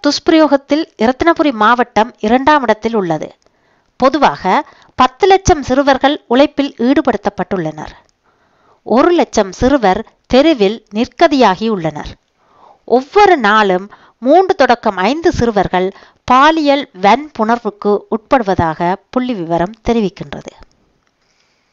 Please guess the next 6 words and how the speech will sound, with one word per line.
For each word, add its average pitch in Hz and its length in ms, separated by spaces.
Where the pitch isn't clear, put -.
ரெண்டாயிரத்தி 359 640
இருபது 294 300
மாசி 285 300
மாதம் 226 340
ஆன்லைன் 339 480
மூலம் 202 380